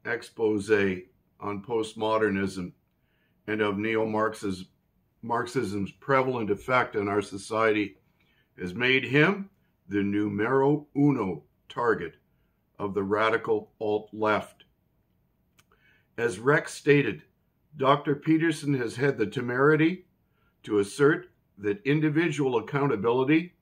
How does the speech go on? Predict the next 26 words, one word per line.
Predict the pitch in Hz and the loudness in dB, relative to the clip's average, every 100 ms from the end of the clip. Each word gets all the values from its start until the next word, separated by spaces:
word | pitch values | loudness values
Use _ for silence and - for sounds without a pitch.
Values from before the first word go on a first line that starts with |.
| _ _ _ _ | _ _ _ _
is | 98 101 | -8 -6
a | |
fundamental | 101 143 139 135 135 139 127 | -6 -2 0 2 0 -2 -4
building | 98 92 131 123 107 | -4 -2 -2 -2 -4
block | 101 104 127 139 | -2 0 0 -2
of | 92 | -6
a | 92 | -8
free | - 127 123 | -4 -4 -4
society. | 123 107 - 113 110 107 82 76 _ _ _ _ _ _ _ _ _ _ - | -8 -12 -6 -2 2 2 0 -8 _ _ _ _ _ _ _ _ _ _ -8
In | 127 | -6
response, | 117 120 - - 160 131 - - - _ _ _ _ | -6 -8 -6 2 4 4 0 -12 -20 _ _ _ _
the | 110 | -2
radical | 127 156 165 156 131 127 | 2 2 2 0 0 2
alt-left | 127 139 143 120 147 120 117 - | 2 2 2 0 4 4 2 -2
has | 107 | -4
been | 95 113 113 | 0 -2 -2
merciless | 123 147 151 117 90 87 80 - - _ _ _ | 0 0 0 -4 -4 -6 -8 -16 -20 _ _ _
in | 98 98 | -6 -4
waging | 113 123 131 123 110 | -2 0 -2 -4 -4
a | |
constant | 92 - 139 156 156 - 147 147 _ _ _ | -6 -4 -2 -2 -2 -4 -2 -4 _ _ _
personal | - 135 143 127 123 - _ | -2 -2 -2 -10 -12 -14 _
attack | 107 - 113 85 76 - _ _ | -14 -6 -4 -2 -6 -16 _ _
against | 92 101 98 - | -8 -4 -4 -6
Doctor | 101 95 95 95 | -4 -4 -4 -8
Peterson. | - 104 98 92 - 71 | -4 -2 -2 -4 -8 -16